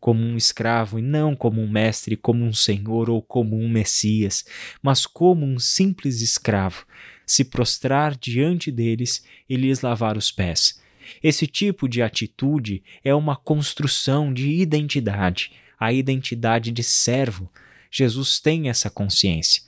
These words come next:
Por que Jesus tinha isso? Aonde Jesus alimentou a sua identidade de servo? Esses cinco primeiros versículos também nos dizem, porque dizem que Jesus sabia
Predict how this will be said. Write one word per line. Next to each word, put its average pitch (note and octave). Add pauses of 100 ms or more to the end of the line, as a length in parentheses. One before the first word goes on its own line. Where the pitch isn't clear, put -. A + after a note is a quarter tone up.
(320)
Por G3
que D#3+ (140)
Jesus A2
tinha G#2
isso? F2 (400)
Aonde D3
Jesus A#2+
alimentou D3 (200)
a A#2
sua B2
identidade G#2+
de G2+
servo? - (340)
Esses B2
cinco D3+
primeiros A2+
versículos B2
também C3+
nos G#2
dizem, F2 (440)
porque E3+
dizem D#3
que D3
Jesus A#2+ (120)
sabia B2